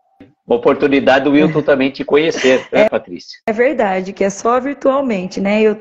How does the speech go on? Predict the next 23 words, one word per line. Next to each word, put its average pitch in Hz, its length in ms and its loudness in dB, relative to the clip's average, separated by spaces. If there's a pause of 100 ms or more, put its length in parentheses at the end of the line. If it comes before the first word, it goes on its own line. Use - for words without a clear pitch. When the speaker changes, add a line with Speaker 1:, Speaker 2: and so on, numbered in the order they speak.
(460)
Speaker 2:
eu 190 300 2
sou, 220 580 0 (520)
é, 190 200 0
uma, 170 680 -4
assi-, 196 260 -2
é, 165 180 0
ouvinte 220 540 0
dele 233 340 2
assídua, 196 540 -2
né? 202 220 0
Bato 208 280 -2
a 220 60 0
carteirinha 214 680 0
todo 247 240 2
dia 220 320 0
lá 196 140 -2
às 190 80 -4
seis 196 260 -2
horas 190 300 2
da 190 100 0
manhã. 190 360 0 (2250)
Speaker 1:
Que 113 120 -10
legal. - 500 -6